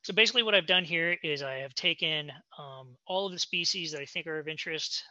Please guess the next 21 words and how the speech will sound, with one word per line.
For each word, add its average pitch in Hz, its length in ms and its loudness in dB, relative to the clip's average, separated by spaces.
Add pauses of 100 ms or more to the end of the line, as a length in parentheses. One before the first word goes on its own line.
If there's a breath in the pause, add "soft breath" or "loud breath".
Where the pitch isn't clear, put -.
(120)
um, 143 440 -8
to 175 80 -8
this 151 180 -4
audience, 147 600 -4 (440 loud breath)
and 147 280 -4
I 151 140 -6
have 143 100 -4
summarized, 151 840 -4 (360 loud breath)
um, 131 480 -14
species 170 680 -6
that 135 320 -8
have, 131 420 -10 (220)
for - 180 -16
whose, 147 420 -8 (500 soft breath)
species - 440 -4
for 180 220 -8
whom, 175 400 -12 (280)
for 180 220 -10
which 165 240 -4
the 151 120 -10
biomass 151 640 -4